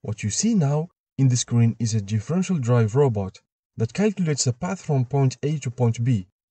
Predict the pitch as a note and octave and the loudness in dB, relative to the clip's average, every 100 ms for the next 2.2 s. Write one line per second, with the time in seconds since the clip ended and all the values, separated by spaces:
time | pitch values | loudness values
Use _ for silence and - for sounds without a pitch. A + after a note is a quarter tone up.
0 | _ _ B2+ B2 A#2+ A2+ A2 E3+ F3 D#3+ | _ _ 0 4 4 2 2 2 2 0
1 | E3 - E3 C#3 B2+ - - - - B2+ | -4 -2 -2 0 -2 0 -2 -2 -2 -2
2 | B2+ C#3 | -2 -4